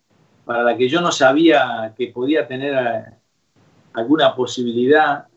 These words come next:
y es esto de hacer audiovisual un relato.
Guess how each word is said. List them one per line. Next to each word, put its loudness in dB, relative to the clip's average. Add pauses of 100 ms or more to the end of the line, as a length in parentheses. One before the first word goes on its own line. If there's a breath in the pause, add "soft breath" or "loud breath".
(1400)
y 6
es 2
esto 2
de 0
hacer 0
audiovisual 2
un -12
relato. -6